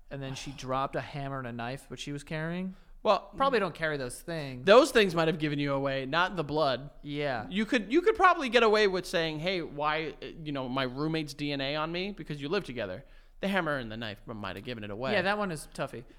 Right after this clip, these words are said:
Speaker 1: Um, when police started questioning her, it was at that point she requested an attorney, and the police informed her that sh-, they would be taking a D N A sample. In a desperation move,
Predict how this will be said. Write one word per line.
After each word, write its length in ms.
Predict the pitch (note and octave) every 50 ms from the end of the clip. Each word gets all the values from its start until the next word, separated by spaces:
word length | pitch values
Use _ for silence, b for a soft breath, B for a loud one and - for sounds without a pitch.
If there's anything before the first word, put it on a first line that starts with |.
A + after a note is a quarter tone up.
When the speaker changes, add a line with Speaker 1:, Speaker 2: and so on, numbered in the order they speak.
| b b b -
Speaker 1:
Um, 360 | E3 D3+ D3+ D3 D3 C#3 - - -
when 200 | G3 E3 E3 D#3+
police 260 | - - F#3+ G3+ F#3+
started 200 | - G3+ F3+ D#3 -
questioning 400 | - E3 D#3+ - - F#3 F#3 F#3
her, 360 | F3 F#3 F#3 G3 G3+ - - -
it 140 | - D3+ D3
was 100 | C#3+ D3
at 140 | D#3+ D3+ D3
that 180 | D#3 D3+ D3+ -
point 320 | D#3+ D3+ D3+ D3 D3+ D3 - - - - - - - -
she 160 | - - D3+
requested 480 | C#3+ C#3 C3+ - E3 D3+ D3 D3 D3+ C#3+
an 120 | C3 A#2+
attorney, 480 | A#2+ B2 - E3+ D#3+ D#3 D#3 D#3 D3+ C3+
and 100 | B2+ C3
the 40 |
police 220 | B2 - C#3+ C3+ D3
informed 400 | C3+ C3 C3 - C#3+ C3+ C#3 C#3+
her 120 | C3+ B2+
that 140 | B2+ B2 B2
sh-, 60 | - - - -
they 100 | - B2+
would 200 | B2+ C3 B2+ D3
be 100 | - C3
taking 280 | B2 - B2 A#2+ C3 B2
a 40 | A#2
D 160 | G#2+ B2+ A#2+
N 60 | A#2+
A 100 | A#2 B2
sample. 480 | B2 - B2+ B2 B2 - B2+ B2 C3 b b b b b b b
In 80 | C#3 C3+
a 60 | C3
desperation 580 | C3+ D#3+ D#3+ D#3+ - D3+ D3 D#3 D3+ D3+ D3 D3
move, 300 | C#3+ C#3+ C#3 C#3+ C#3